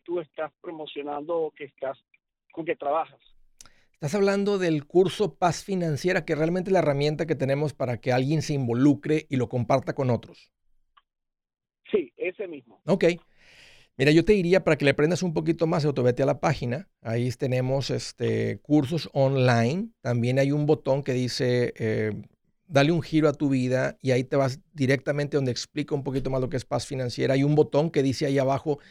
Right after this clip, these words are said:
Speaker 2: "Quiero ofrecer el curso", y ahí, ahí tengo las preguntas frecuentes, ah, y acceso para que platiques. Hay un teléfono para que platiques con Orlando si realmente lo quieres compartir. Ahora,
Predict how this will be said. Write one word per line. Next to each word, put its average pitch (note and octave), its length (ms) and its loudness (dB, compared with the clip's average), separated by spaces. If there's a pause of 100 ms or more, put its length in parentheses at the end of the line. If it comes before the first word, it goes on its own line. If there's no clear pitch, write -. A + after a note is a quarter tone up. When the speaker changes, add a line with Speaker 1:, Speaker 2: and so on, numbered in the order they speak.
(260)
Speaker 2:
"Quiero D3 220 2
ofrecer C#3+ 380 -2
el B2+ 180 -2
curso", D#3+ 480 0
y C#3 60 0
ahí, B2+ 260 0
ahí C3 140 2
tengo C#3 240 0
las C3 160 0
preguntas B2 440 -2
frecuentes, C#3 720 -2 (520)
ah, A2+ 160 -4
y F3+ 120 0
acceso C#3 440 -4
para B2 140 0
que C3+ 140 -10
platiques. B2 420 -6
Hay B2+ 120 -2
un C3+ 100 -2
teléfono C3 420 -2
para B2 140 -4
que A2+ 60 -4
platiques A#2 280 -8
con B2 120 -4
Orlando A#2+ 440 0
si C3 140 -8
realmente B2 400 -6
lo A#2+ 120 -4
quieres A#2+ 220 -8
compartir. B2+ 640 -6 (340)
Ahora, D3 440 2